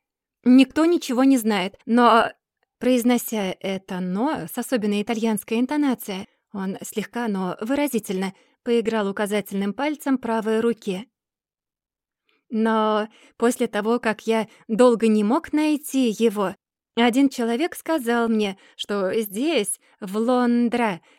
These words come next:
проживает солдат с белыми волосами. Э, не такими, как у него теперь,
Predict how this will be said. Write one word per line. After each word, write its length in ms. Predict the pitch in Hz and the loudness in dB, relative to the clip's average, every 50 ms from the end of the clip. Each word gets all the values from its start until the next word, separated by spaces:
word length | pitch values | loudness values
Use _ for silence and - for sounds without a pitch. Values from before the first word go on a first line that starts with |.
| _ | _
проживает 600 | - 226 233 214 214 233 220 285 311 320 320 - _ _ _ | -4 -4 -2 -2 -2 -2 -2 -2 -2 -2 -4 -6 _ _ _
солдат 640 | - - - 320 320 294 220 208 247 269 - - | -10 -4 -2 0 0 0 0 -2 -4 -4 -8 -8
с 200 | - - 202 196 190 | -6 -6 -6 -6 -2
белыми 400 | 185 226 220 214 220 220 220 214 | 0 0 2 2 0 0 0 0
волосами. 720 | 208 226 220 220 220 - - 233 208 196 190 196 190 - _ _ _ _ _ _ _ _ _ | -2 -2 -2 -2 -4 -4 -6 -6 -4 -4 -4 -6 -8 -12 _ _ _ _ _ _ _ _ _
Э, 640 | - 208 202 190 190 190 190 208 208 202 208 208 202 220 | -6 -4 -4 -2 -2 -2 -2 -4 -4 -2 -2 -2 -2 -2
не 400 | 233 247 240 240 254 269 285 254 | 0 2 4 4 6 4 4 2
такими, 580 | - 349 339 339 - 247 240 247 262 247 - - _ _ | 0 -2 -4 -2 -2 0 2 2 2 0 -2 -6 _ _
как 200 | _ - 285 - | _ -6 -4 0
у 40 | 285 | 2
него 260 | 269 269 262 247 262 | 4 4 4 4 2
теперь, 460 | 254 - 254 247 - 254 240 240 220 | 0 0 -4 -4 0 0 0 0 -2